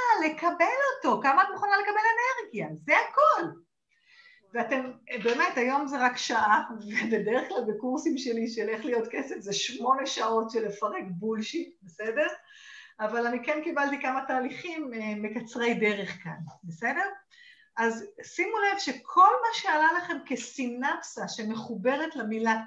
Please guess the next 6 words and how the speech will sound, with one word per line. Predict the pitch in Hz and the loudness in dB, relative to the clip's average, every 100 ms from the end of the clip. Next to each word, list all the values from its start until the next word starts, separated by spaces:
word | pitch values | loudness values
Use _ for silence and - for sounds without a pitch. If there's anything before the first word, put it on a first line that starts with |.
| - | -2
כסף, | 285 311 440 427 - - - - | -2 0 -2 -2 -6 -20 -20 -14
זאת | 196 170 269 311 - | -6 -2 4 4 6
בעצם | 370 381 381 349 | 4 4 2 0
המגבלה | 285 269 262 202 208 175 226 233 262 370 | 2 4 4 4 0 4 6 8 8 8
שאתן | - 277 190 - 302 320 370 | 4 -2 -4 0 4 4 4
יצרתם | 254 - - 262 294 339 - 440 | -2 -2 2 8 8 6 4 2